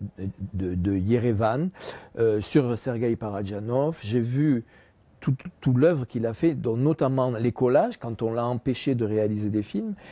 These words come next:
Et c'est là que je me suis dit, ben, c'est lui, le, le, c'est pas vraiment un enfant, parce qu'ils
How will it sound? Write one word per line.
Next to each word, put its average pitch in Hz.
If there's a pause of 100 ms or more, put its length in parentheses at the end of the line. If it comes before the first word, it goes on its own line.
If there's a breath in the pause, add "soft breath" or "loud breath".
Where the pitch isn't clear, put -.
(320 loud breath)
Et 117
c'est 117
là 156
que 196
je 147
me 127
suis 139
dit, 202
ben, 139 (100)
c'est 139
lui, 208 (160)
le, 120 (320)
le, 107 (220)
c'est 107
pas 123
vraiment 127
un 127
enfant, 139
parce 160
qu'ils 120